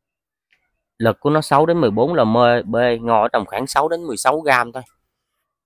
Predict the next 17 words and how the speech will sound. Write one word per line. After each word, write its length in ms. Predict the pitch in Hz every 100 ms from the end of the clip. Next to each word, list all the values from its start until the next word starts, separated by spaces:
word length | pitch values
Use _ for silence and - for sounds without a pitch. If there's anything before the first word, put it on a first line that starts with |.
| _
Cây 100 | 127
này 80 | 117
lua 120 | 120
tầm 100 | 117
khoảng 180 | 104 139
mười 120 | 117
sáu 260 | - 131 156
gram 220 | 143 123
quay 80 | 117
đầu 200 | 110 92
thôi 60 | 117
anh 100 | 120
em 120 | 107
à. 40 | - _ _
Cần 200 | 104 95
đẹp 180 | 85
lắm. 100 | -